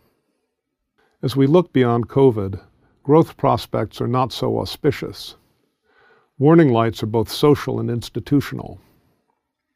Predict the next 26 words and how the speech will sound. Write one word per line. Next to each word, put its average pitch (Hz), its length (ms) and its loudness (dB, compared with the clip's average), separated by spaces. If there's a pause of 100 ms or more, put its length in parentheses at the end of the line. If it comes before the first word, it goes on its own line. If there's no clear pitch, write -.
(880)
Economic 151 540 2
progress 143 540 2
in 117 80 -4
the 110 60 -2
modern 123 380 2
economy 107 520 -6
depends 127 480 -4
on 117 120 -4
human 139 420 2
resources 107 720 0
and 107 160 -8
business 131 380 -2
climate. 98 480 -10 (1500)
Yet 135 120 2
over 139 200 4
the 120 80 0
past 139 380 0
generation, 120 800 2 (480)
despite 139 420 0
our 120 140 -6
renowned 120 600 -2
and 113 140 -6
unaccountably 127 640 -2
expensive 117 560 -6
healthcare 131 480 -2
system, 92 540 -10